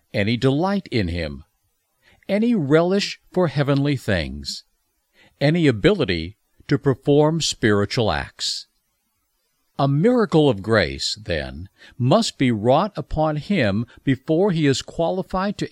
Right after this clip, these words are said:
enter the Father's house. Heaven is a prepared place for a prepared people, for those who have been made fit to be partakers of the inheritance of the saints in light. Colossians one, verse twelve.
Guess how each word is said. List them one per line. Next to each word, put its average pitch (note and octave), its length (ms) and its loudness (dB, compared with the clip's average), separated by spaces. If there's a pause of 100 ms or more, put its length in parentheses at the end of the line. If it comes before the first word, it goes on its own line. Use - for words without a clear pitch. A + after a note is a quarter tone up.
enter D#3 280 -2
the E3+ 80 -4
Father's G#2 480 -2
house. - 580 -8 (680)
Heaven B2 440 -2 (140)
is C3+ 180 0
a D#3 80 -2
prepared D3+ 720 -4
place A#2+ 580 -4 (320)
for D3+ 200 0
a D3 60 -2
prepared D3 680 -2
people, D#2+ 500 -4 (840)
for B2 200 -2
those D3+ 460 0
who D#3 120 0
have C3 140 0
been A2+ 240 -2
made D#3+ 400 -2
fit - 440 -4
to E3+ 80 -4
be D3+ 160 0
partakers D3+ 800 -2
of B2 180 -8
the C#3 100 -4
inheritance D#3 720 -4 (180)
of B2 140 -6
the B2 120 -2
saints D3 480 -2
in D3+ 220 -2
light. F2+ 420 -4 (640)
Colossians F2 560 -4
one, B2+ 420 -6 (220)
verse F#2+ 220 -6
twelve. G2+ 480 -6